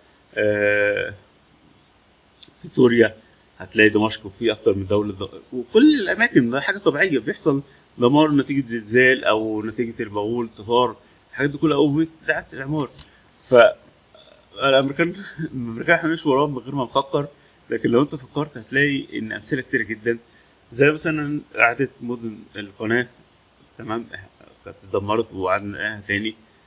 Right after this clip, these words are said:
إعادة بناء المدن الأوروبية اللي دمرتها الحرب العالمية التانية. أنا ما رضيتش أتكلم عن الحاجات ال-، ال-، القديمة لأن الأسلوب بتاعها اختلف شوية، فإحنا بنشوف إيه الحاجات اللي موجودة دلوقتي.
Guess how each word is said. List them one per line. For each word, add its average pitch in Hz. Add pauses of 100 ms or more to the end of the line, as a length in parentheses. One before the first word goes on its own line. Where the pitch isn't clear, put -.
(180)
إعادة 117
بناء 113
المدن 117
الأوروبية 101
اللي 107
دمرتها 104
الحرب 104
العالمية 98
التانية. 110 (1600)
أنا 110
ما 110
رضيتش 113
أتكلم 127
عن 110
الحاجات 113
ال-، 95
ال-، 90 (440)
القديمة 113
لأن 139
الأسلوب 120
بتاعها 120
اختلف -
شوية، 131 (400)
فإحنا 120
بنشوف 147
إيه 147
الحاجات 123
اللي 104
موجودة 107
دلوقتي. 92